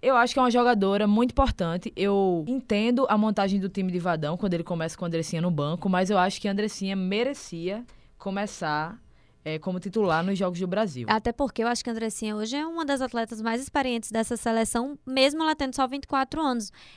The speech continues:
Speaker 2: Com vinte anos, a Andressinha participou da sua primeira Copa do Mundo. Acho que das mais jovens que tem aqui nessa seleção, a Andressinha, a gente pode falar que ela é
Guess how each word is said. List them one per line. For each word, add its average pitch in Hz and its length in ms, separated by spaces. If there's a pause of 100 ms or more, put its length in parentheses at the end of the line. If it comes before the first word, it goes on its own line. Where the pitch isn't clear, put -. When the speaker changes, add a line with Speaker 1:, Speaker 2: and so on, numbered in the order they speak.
(160)
Speaker 2:
Com 254 160
vinte 359 300
anos, 311 180
a 320 60
Andressinha 294 420
participou 277 400
da 240 80
sua 247 160
primeira 240 340
Copa 247 280
do 254 100
Mundo. 277 280
Acho 208 180
que 240 180 (340)
das 233 300
mais 277 380
jovens 294 480
que 269 120
tem 262 520
aqui 233 180
nessa 226 240
seleção, 233 680
a - 20
Andressinha, 247 480
a 269 40
gente 285 160
pode 294 220
falar 262 340
que 285 120
ela 277 180
é 262 380